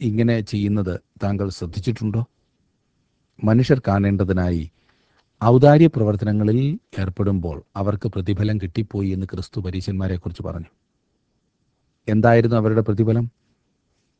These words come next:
എന്താഗ്രഹിച്ചുകൊണ്ട് അവർ ദാനധർമ്മങ്ങൾ നടത്തിയോ അതായിരുന്നു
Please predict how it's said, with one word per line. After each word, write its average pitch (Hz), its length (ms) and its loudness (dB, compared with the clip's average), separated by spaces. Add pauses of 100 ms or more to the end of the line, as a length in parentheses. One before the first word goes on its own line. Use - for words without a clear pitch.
(200)
എന്താഗ്രഹിച്ചുകൊണ്ട് 120 880 2
അവർ 104 140 0
ദാനധർമ്മങ്ങൾ 107 800 2
നടത്തിയോ 90 580 -2 (800)
അതായിരുന്നു 104 560 4